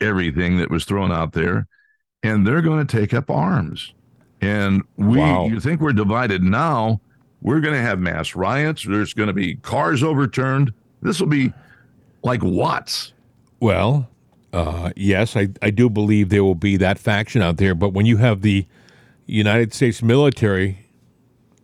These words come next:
Speaker 2: uh, in place to
Speaker 1: Mm-hmm.
Speaker 2: settle things down, and I don't think, by the way, if they were to run into a, a, a faction like that, I don't think they would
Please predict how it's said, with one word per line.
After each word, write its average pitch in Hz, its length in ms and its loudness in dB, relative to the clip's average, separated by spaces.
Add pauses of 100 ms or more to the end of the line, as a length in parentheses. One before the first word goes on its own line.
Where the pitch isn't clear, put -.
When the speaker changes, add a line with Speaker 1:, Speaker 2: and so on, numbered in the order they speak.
Speaker 2:
uh, 85 500 0 (420)
in 131 180 2
place 123 580 0 (880)
to 113 160 4
Speaker 1:
Mm-hmm. 95 80 0
Speaker 2:
settle 127 320 2
things 117 280 2
down, 131 220 2
and 127 140 2
I 165 60 4
don't 220 260 4
think, 170 200 2
by 151 120 4
the 143 120 4
way, 143 220 4
if 123 100 -2
they 131 120 4
were 127 240 4
to 123 420 4 (420)
run 113 260 2
into 131 480 4
a, 113 40 0
a, 95 400 -2
a 101 100 -6
faction 135 560 2
like 107 200 0
that, 104 360 0 (360)
I 117 120 2
don't 160 240 2
think 147 200 2
they 131 120 4
would 110 360 2